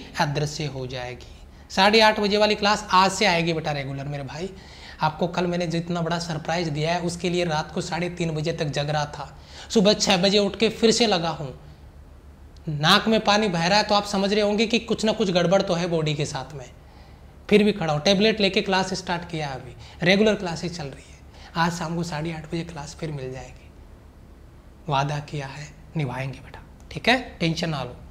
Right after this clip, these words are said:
आज करूँगा बेटा साढ़े आठ बजे क्लास। Like नहीं कर रहे, कोई बात नहीं बेटा,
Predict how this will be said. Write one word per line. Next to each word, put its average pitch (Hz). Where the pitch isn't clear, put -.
आज 170
करूँगा 143
बेटा 127
साढ़े 131
आठ 127
बजे -
क्लास। -
Like 190
नहीं 254
कर 214
रहे, 147
कोई 226
बात 160
नहीं 131
बेटा, 123